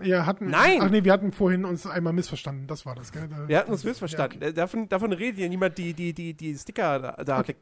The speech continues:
Speaker 2: wegzulassen
Speaker 1: Obwohl
Speaker 2: oder
Speaker 1: ich
Speaker 2: so.
Speaker 1: Wendecover
Speaker 2: Nein.
Speaker 1: immer noch eine sehr gute Maßnahme <laughs> finde, muss ich
Speaker 2: Ja.
Speaker 1: sagen.
Speaker 2: Wendecover sind super, weil diese Sticker sind natürlich hässlich. Ähm, aber sie sind ungemein wichtig.
Speaker 1: Mhm.
Speaker 2: So.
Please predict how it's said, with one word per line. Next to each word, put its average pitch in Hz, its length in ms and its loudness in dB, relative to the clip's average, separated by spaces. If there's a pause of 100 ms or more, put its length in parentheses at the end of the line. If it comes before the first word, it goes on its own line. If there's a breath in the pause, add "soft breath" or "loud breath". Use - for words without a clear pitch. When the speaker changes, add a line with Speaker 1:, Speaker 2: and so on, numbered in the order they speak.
Speaker 2:
wegzulassen 127 760 -10
Speaker 1:
Obwohl 220 200 6
Speaker 2:
oder 339 80 10
Speaker 1:
ich 233 80 8
Speaker 2:
so. 180 60 4
Speaker 1:
Wendecover 254 480 8
Speaker 2:
Nein. 220 80 2
Speaker 1:
immer 233 160 4
noch 226 160 2
eine 202 200 4
sehr 196 160 2
gute 185 220 -2
Maßnahme 185 580 6
<laughs> - 0 -
finde, 240 260 4
muss 196 200 4
ich 156 60 2
Speaker 2:
Ja. 147 60 4
Speaker 1:
sagen. 156 300 6 (640)
Speaker 2:
Wendecover 185 460 4
sind 160 160 2
super, 190 300 2
weil 131 100 2
diese 127 140 -6
Sticker 156 220 0
sind 165 200 0
natürlich 131 380 -6
hässlich. - 400 -8 (340 soft breath)
Ähm, 135 420 2 (220)
aber 156 180 8
sie 139 120 0
sind 165 240 -4
ungemein 190 420 0
wichtig. 190 380 -6
Speaker 1:
Mhm. 190 260 -4
Speaker 2:
So. 110 280 -12